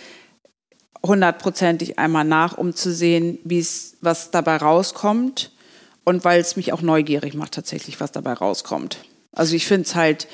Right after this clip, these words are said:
er hat, der Autor oder die Autorin hat sich da ja was bei gedacht. Und das möchte ich halt auch gerne, ähm, das, das ist aber mein,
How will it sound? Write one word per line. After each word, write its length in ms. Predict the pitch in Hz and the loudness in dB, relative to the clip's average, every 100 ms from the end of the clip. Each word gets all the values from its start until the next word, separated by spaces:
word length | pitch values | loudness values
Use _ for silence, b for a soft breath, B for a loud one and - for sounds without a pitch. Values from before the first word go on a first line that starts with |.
| B B | B B
er 140 | 165 | 0
hat, 200 | 170 170 | 0 0
der 220 | 165 156 - | -2 0 0
Autor 580 | 147 - 185 185 214 - | -2 -2 -2 0 0 -4
oder 160 | 185 | -6
die 120 | 160 | -6
Autorin 400 | 156 - 170 175 | -6 -6 -6 -4
hat 120 | 165 - | -6 -6
sich 100 | - | -4
da 80 | |
ja 80 | 160 | -2
was 140 | 151 - | -4 -2
bei 160 | 151 | -2
gedacht. 560 | 147 127 160 247 - - B B B | 0 0 -2 -4 -12 -20 B B B
Und 140 | - 170 | -6 -4
das 100 | 175 | -2
möchte 200 | 185 - | -2 0
ich 80 | 190 | 2
halt 180 | 185 | 2
auch 140 | - - | 2 0
gerne, 520 | 175 170 170 165 160 - | 2 4 4 2 0 2
ähm, 800 | 170 160 160 160 160 165 175 165 - | 4 4 2 -2 -4 -4 -8 -12 -10
das, 220 | 180 - | -8 -4
das 200 | 190 175 | 0 0
ist 100 | 214 | 2
aber 180 | 175 175 | 2 2
mein, 380 | 170 170 175 | 4 4 2